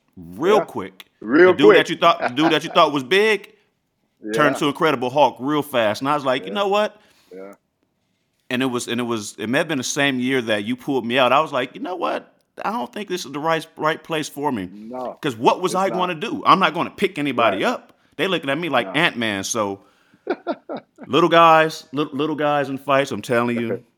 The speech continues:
Speaker 2: <laughs>
Speaker 1: stay, stay in the second row, get your popcorn, you know what I'm saying? Grab a drink
Speaker 2: Yeah.
Speaker 1: and just make sure nobody gets hurt.
Speaker 2: But
Speaker 1: That's how
Speaker 2: here's
Speaker 1: it
Speaker 2: the
Speaker 1: is.
Speaker 2: thing, though. This is, this is the difference, though. See, this is where you gotta be careful with that as well.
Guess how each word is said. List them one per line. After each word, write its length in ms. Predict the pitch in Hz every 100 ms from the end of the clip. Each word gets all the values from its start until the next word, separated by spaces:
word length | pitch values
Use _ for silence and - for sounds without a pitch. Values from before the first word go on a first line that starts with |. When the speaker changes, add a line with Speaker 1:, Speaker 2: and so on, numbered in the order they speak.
| _
Speaker 2:
<laughs> 240 | _ _ -
Speaker 1:
stay, 400 | - - 127 135
stay 240 | - 135
in 80 | 135
the 40 |
second 440 | 127 139 131 123 120
row, 300 | 120 120 131 127 _ _ _
get 180 | 110 135
your 80 | -
popcorn, 880 | 127 120 - 123 113 110 107 110 120
you 120 | 110
know 60 | 107
what 60 | 104
I'm 80 |
saying? 540 | - 107 101 101 98 110 _
Grab 260 | - 120 120
a 40 | 98
drink 320 | 117 113 110
Speaker 2:
Yeah. 80 | 135
Speaker 1:
and 160 | 107
just 140 | 104 120
make 160 | 120
sure 120 | - 117
nobody 400 | 110 107 107 104
gets 200 | 98 -
hurt. 300 | 104 80 _ _ _ _ _ _ _ _ _ _ _
Speaker 2:
But 120 | - 147
Speaker 1:
That's 80 |
how 60 | 175
Speaker 2:
here's 180 | 185 165
Speaker 1:
it 20 |
Speaker 2:
the 60 | 156
Speaker 1:
is. 80 | -
Speaker 2:
thing, 300 | 165 156 131
though. 200 | 123 113
This 240 | 143 143
is, 160 | 147 -
this 260 | 135 156
is 140 | 160 139
the 120 | 139
difference, 440 | 117 135 - 107
though. 160 | 104 104
See, 200 | - 135
this 220 | 120 131 127
is 60 |
where 180 | 139 131
you 120 | 131
gotta 180 | 127 123
be 140 | 117 120
careful 400 | 151 135 - 110
with 120 | 107
that 180 | 127 117
as 140 | 107 117
well. 320 | 127 92